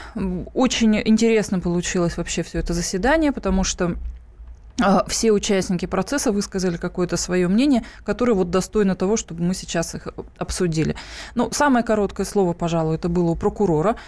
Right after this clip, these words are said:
Кстати, вот, э, целый день на этих прениях присутствовал наш корреспондент Дина Карпицкая, но дело в том, что она вот сейчас находится в данный момент в командировке, поэтому вот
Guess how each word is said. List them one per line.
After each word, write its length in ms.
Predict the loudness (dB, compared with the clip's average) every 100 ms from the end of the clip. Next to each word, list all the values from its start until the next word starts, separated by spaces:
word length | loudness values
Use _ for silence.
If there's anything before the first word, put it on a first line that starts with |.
| -20
Кстати, 300 | -2 0 2
вот, 200 | 2 4
э, 240 | 4 4 2
целый 240 | 2 2
день 200 | 4 4
на 60 | 2
этих 180 | 0 -2
прениях 300 | 0 0 0
присутствовал 440 | -4 -8 -4 0
наш 160 | 0 0
корреспондент 640 | -2 -4 -2 -2 0 -2
Дина 200 | 0 -2
Карпицкая, 640 | -2 -2 0 -2 0 0
но 80 | 0
дело 160 | 0 0
в 40 |
том, 140 | 0 -4
что 180 | -2
она 180 | 0 0
вот 100 | -2 -8 -6
сейчас 400 | -2 2 0 0
находится 440 | -6 -4 -6 -4
в 40 | -2
данный 200 | 0 0
момент 240 | -2 -4
в 40 |
командировке, 500 | -4 -2 2 0 -2
поэтому 380 | -2 -2 0 -2
вот 160 | -2